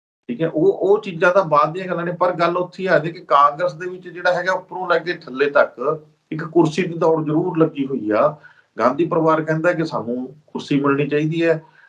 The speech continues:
ਉਹਨੇ ਗੱਠਜੋੜ ਉੱਧਰ ਕੀਤਾ, ਇੱਥੇ ਗੱਠਜੋੜ ਕਰਨ ਦੀ ਤਿਆਰੀ ਹੈ ਆਮ ਆਦਮੀ ਪਾਰਟੀ ਨਾਲ। ਤੇ ਪੰਜਾਬ ਕਾਂਗਰਸ ਵਿੱਚ ਵੀ ਇਹੀ ਹੈ ਕਿ ਉਹ ਚਾਹੁੰਦੇ ਕਿ ਇੱਥੇ ਸਾਡੀ ਕੁਰਸੀ ਸਾਨੂੰ ਮਿਲੇ, ਉਹ ਕਹਿੰਦੇ ਅਸੀਂ ਸੀਨੀਅਰ ਆ। ਸੋ ਇੱਥੇ ਮੁੱਦਿਆਂ ਦੀ ਲੜਾਈ ਘੱਟ ਹੈ,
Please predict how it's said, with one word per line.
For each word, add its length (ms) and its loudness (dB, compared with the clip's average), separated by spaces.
ਉਹਨੇ 220 2
ਗੱਠਜੋੜ 400 0
ਉੱਧਰ 260 -2
ਕੀਤਾ, 540 -2
ਇੱਥੇ 300 2
ਗੱਠਜੋੜ 440 0
ਕਰਨ 220 2
ਦੀ 140 -2
ਤਿਆਰੀ 340 2
ਹੈ 160 6
ਆਮ 160 0
ਆਦਮੀ 200 0
ਪਾਰਟੀ 360 0
ਨਾਲ। 320 0
ਤੇ 100 4
ਪੰਜਾਬ 540 2
ਕਾਂਗਰਸ 340 2
ਵਿੱਚ 220 -2
ਵੀ 180 2
ਇਹੀ 260 -2
ਹੈ 80 0
ਕਿ 100 -4
ਉਹ 140 0
ਚਾਹੁੰਦੇ 260 2
ਕਿ 140 0
ਇੱਥੇ 320 0
ਸਾਡੀ 360 -2
ਕੁਰਸੀ 300 -14
ਸਾਨੂੰ 340 -6
ਮਿਲੇ, 300 -2
ਉਹ 60 -4
ਕਹਿੰਦੇ 260 2
ਅਸੀਂ 220 0
ਸੀਨੀਅਰ 420 0
ਆ। 100 4
ਸੋ 120 4
ਇੱਥੇ 560 0
ਮੁੱਦਿਆਂ 420 2
ਦੀ 120 4
ਲੜਾਈ 380 4
ਘੱਟ 220 -2
ਹੈ, 380 0